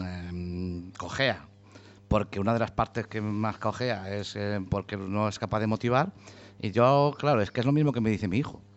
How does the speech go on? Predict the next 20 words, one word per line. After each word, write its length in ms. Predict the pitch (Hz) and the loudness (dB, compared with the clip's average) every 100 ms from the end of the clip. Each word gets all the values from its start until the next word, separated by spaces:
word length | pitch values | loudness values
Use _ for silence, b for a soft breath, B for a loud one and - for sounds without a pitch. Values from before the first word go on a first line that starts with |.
| - | -14
Es 120 | - - | -12 -10
que 180 | - | -8
yo, 140 | 98 135 | -4 -2
¿para 160 | 147 | -2
qué 60 | 147 | 2
voy 120 | 147 | 2
a 20 | |
estudiar 300 | 120 - 92 | 2 0 -2
eso? 220 | 120 - 98 | -2 -4 -8
Si 120 | 95 | -4
yo 120 | 113 | 0
lo 100 | 123 | 0
que 80 | 120 | 0
no 120 | 123 | -2
quiero 160 | 120 127 | 0 -2
es 80 | 113 | -2
hacer 180 | 117 | -2
nada 160 | 110 98 | -2 -2
de 60 | 113 | -2
eso. 160 | - | -6